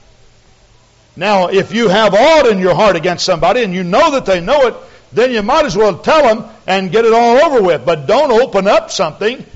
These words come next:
if, uh, they don't know anything about it. See, they're not connected with the problem, so you don't have to confess to them. In fact, you'd be better off just to keep your mouth shut and ask God to forgive you and get all the garbage out of your system.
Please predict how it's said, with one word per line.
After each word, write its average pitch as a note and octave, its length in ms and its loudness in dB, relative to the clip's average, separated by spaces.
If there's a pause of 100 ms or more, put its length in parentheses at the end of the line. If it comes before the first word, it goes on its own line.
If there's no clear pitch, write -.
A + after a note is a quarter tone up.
(200)
if, G#3+ 400 -2
uh, F#3 160 2
they G#3 180 0
don't B3 180 0
know B3 120 2
anything C4 320 0
about D4 320 0
it. C3+ 80 -12 (840)
See, A#3 180 -4
they're A#3+ 160 2
not D#4+ 220 0
connected A3+ 380 -2
with G3 120 0
the F3+ 80 -4
problem, F#3 600 0 (340)
so G#3 240 0
you G3+ 140 -4
don't D4 160 0
have A3 140 0
to F#3 100 -6
confess G#3+ 540 -2
to F#3+ 60 -6
them. F#3+ 440 -4 (360)
In G3 180 -2
fact, C4 280 0
you'd A3+ 140 -6
be A3+ 100 -6
better G#3 260 2
off C#4+ 280 0
just - 180 -2
to - 60 -16
keep B3 240 -10
your G#3 80 -2
mouth B3 280 -2
shut A3+ 200 -2
and G3 100 -8
ask G#3+ 240 -4
God A#3+ 220 2
to D4+ 100 -6
forgive F3+ 320 -4
you C4 140 -8 (180)
and F#3+ 160 -2
get A3 100 2
all B3 140 2
the B3 80 2
garbage B3 440 0
out C4+ 180 0
of D#4 60 -4
your D4+ 100 -2
system. F3+ 440 -6